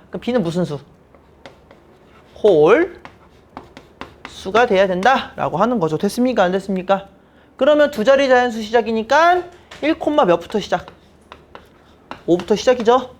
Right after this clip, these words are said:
맞습니까? 안 맞습니까? 마무리는 어디까지? 뚜뚜뚜뚜뚜뚜뚜. 일 콤마 백을 안 넘어야 되잖아요. 그럼 몇 돼야 돼요? 사십구가 돼야 되죠.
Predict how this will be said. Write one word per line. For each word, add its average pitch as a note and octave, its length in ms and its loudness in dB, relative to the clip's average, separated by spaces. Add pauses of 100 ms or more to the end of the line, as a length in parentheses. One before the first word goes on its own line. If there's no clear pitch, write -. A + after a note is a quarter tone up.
맞습니까? A3 440 0
안 F#3 80 0
맞습니까? A3 560 0 (200)
마무리는 D3+ 400 0
어디까지? F#3 480 -2 (1300)
뚜뚜뚜뚜뚜뚜뚜. F3+ 1300 0 (400)
일 G3+ 160 -2
콤마 D#4+ 560 2 (480)
백을 A#3+ 280 4
안 A#3 160 4
넘어야 D4 260 4
되잖아요. A#3 560 0
그럼 F#3 100 -12
몇 E3+ 140 -4
돼야 A#3 120 2
돼요? A3 200 2 (840)
사십구가 - 1600 -8
돼야 F3 160 0
되죠. G3+ 320 0